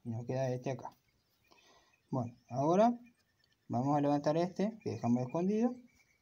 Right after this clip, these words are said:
tapando uno, levantando ese. Lo mismo con el otro. Sobre uno.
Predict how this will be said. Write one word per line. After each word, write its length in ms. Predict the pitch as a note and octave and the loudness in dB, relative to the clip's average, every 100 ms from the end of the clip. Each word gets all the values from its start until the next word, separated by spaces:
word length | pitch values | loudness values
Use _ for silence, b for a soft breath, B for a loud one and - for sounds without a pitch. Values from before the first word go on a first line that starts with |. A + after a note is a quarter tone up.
| - | -14
tapando 400 | A#2+ B2 B2 D#3+ | -8 -4 0 2
uno, 300 | G3+ A#3 B3 | 4 4 2
levantando 460 | D3+ A#2+ A#2 A#2+ G#2+ | -2 -4 -2 -4 -6
ese. 220 | G2 - _ _ _ _ _ _ _ _ _ _ - _ - - - - - - - - _ _ _ _ _ _ _ _ _ - - - _ _ _ _ _ _ _ _ _ _ _ _ | -10 -18 _ _ _ _ _ _ _ _ _ _ -20 _ -16 -16 -18 -20 -20 -20 -20 -20 _ _ _ _ _ _ _ _ _ -20 -20 -20 _ _ _ _ _ _ _ _ _ _ _ _
Lo 100 | B2 | -2
mismo 300 | B2 F3 F#3+ | 0 2 2
con 140 | D3+ | 0
el 80 | B2 | -2
otro. 240 | A#2+ A#2 - - - _ _ _ _ _ | -4 -8 -16 -18 -20 _ _ _ _ _
Sobre 220 | A2+ C3 | -10 -6
uno. 380 | D#3 F#3 G3+ | -2 0 0